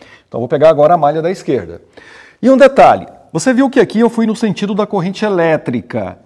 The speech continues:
Se você tivesse vindo no sentido contrário,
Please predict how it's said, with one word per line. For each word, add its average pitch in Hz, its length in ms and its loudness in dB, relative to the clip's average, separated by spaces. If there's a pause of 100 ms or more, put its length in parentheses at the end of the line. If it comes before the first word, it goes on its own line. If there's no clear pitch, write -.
(400)
Se - 140 -4
você 226 200 2
tivesse 226 440 0
vindo 190 440 0
no 196 100 0
sentido 190 400 -4
contrário, 147 760 0